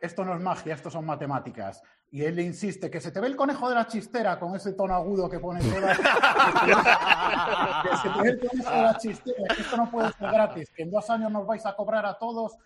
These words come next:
porque Tebas cree que es absolutamente imposible todo este modelo que propone la Superliga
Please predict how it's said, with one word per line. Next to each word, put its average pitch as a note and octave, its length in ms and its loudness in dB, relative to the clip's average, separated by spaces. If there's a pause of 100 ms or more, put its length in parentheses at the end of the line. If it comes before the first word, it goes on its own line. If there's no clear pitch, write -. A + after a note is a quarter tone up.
(200)
porque D3 380 -6
Tebas F3+ 440 -4 (260)
cree F#3 280 -6
que F3 80 -8
es D#3 100 -10
absolutamente D#3+ 680 -6
imposible E3 640 -6
todo E3 180 -6
este E3 200 -10
modelo D#3+ 420 -6
que D#3 100 -10
propone D#3 340 -10
la D#3 140 -6
Superliga F3 640 -6